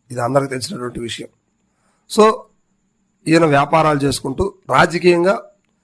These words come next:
ఎవరిని కూడా ఇబ్బంది పెట్టేటువంటి వ్యక్తి కాదని ఆయన మీద కొన్ని వార్తలు అయితే ఉన్నాయి. So, ఎవరితో కూడా వివాదం అయితే ఇది ఈయనకు లేదు. ఆయన పని ఆయన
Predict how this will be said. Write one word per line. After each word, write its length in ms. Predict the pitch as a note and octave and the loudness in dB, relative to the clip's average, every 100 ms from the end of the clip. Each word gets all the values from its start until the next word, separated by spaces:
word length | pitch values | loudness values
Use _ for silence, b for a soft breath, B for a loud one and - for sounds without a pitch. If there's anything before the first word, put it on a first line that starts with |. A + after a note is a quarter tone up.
| _ _ | _ _
ఎవరిని 380 | D3 D3 F#3 G3 | 2 4 4 2
కూడా 300 | F3+ F#3 G#3 - | 2 2 0 0
ఇబ్బంది 340 | D3+ D#3 F3+ | 0 2 2
పెట్టేటువంటి 480 | - D3 D3+ C#3+ C#3 | 0 0 2 0 0
వ్యక్తి 280 | C3+ C#3 E3 | -2 -2 -4
కాదని 480 | D3+ C#3+ C3+ C#3 F#3 - _ _ _ _ _ _ _ _ _ C#3+ | 0 2 2 0 -2 -10 _ _ _ _ _ _ _ _ _ 2
ఆయన 200 | D3 C#3+ | 4 4
మీద 240 | D#3 D#3 D#3 C3 - _ _ _ _ _ _ - | 2 2 2 0 -4 _ _ _ _ _ _ -2
కొన్ని 180 | D3 C#3+ | 2 4
వార్తలు 320 | C3 - C3 | 2 0 -8
అయితే 160 | A#2 | 0
ఉన్నాయి. 320 | C#3+ A2+ A2+ - _ _ _ _ _ - | 0 0 -6 -10 _ _ _ _ _ 0
So, 120 | A3+ G#3+ - C#3+ | 4 4 0 0
ఎవరితో 560 | C#3+ D#3+ G3+ G3 G#3 | 2 4 4 4 4
కూడా 160 | G3 G3+ | 4 2
వివాదం 460 | E3 E3 F3+ E3+ | 2 4 2 2
అయితే 200 | E3 D#3 | -2 -2
ఇది 420 | - F3+ F3 A3 - _ - | 0 0 0 -8 -12 _ 2
ఈయనకు 280 | D#3+ E3+ D#3 | 4 4 2
లేదు. 280 | D3 D#3 A2+ _ _ _ _ _ _ - | 2 2 -2 _ _ _ _ _ _ 2
ఆయన 160 | C#3 | 4
పని 200 | D3 D#3 | 4 0
ఆయన 160 | D#3+ | 2